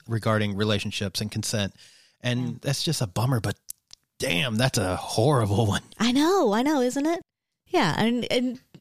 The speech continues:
Speaker 2: yeah, it's just, I don't know. To me, it seems logical that, yeah, of course, like, consent can be revoked, but yeah, clearly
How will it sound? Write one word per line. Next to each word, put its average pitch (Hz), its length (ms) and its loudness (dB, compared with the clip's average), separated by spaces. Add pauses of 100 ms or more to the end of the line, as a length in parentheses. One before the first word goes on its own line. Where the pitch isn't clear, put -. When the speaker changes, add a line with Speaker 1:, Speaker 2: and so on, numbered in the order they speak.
(260)
Speaker 2:
yeah, - 340 -2
it's 214 120 0
just, - 420 -4 (440)
I 240 60 0
don't 254 100 2
know. 226 160 2
To 254 140 0
me, 294 140 2
it 294 80 -2
seems 269 180 0
logical 226 380 0
that, 220 140 0
yeah, 262 240 0
of 208 100 -6
course, - 400 -2
like, 208 220 0 (440)
consent 196 400 2
can 196 120 2
be 180 120 2
revoked, 160 640 0
but 170 180 0 (520)
yeah, 208 240 2 (180)
clearly 208 460 2